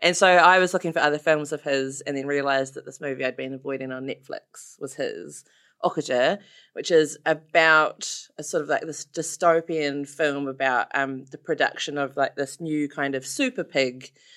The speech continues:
which is supposedly gonna, um, consume less, have a smaller carbon footprint,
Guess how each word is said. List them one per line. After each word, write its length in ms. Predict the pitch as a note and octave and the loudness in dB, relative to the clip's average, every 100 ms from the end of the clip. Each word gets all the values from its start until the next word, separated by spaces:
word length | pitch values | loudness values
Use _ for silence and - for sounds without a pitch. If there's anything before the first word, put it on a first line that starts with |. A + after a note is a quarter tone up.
| _ _ | _ _
which 200 | - - | -12 -4
is 160 | D3+ - | -4 -6
supposedly 580 | - E3 D3 D3 C#3+ C#3 | -2 0 0 -2 -6 -4
gonna, 400 | C#3+ C3+ C#3 C#3 | -2 -2 -2 -4
um, 400 | C#3 C3+ C3 C3+ _ - _ _ _ _ | -4 -4 -4 -10 _ -20 _ _ _ _
consume 460 | G#3 G3 A3+ A3 F3+ | -2 0 2 4 6
less, 240 | F3 - | 4 4
have 140 | F3+ | -2
a 40 | D#3 | -2
smaller 380 | - F3+ E3+ D#3 | 0 6 6 6
carbon 420 | - E3+ D#3 D#3 | 6 4 4 -2
footprint, 960 | - D#3+ - D#3 D3 C#3+ - - - | -2 -2 2 4 4 0 -8 -14 -16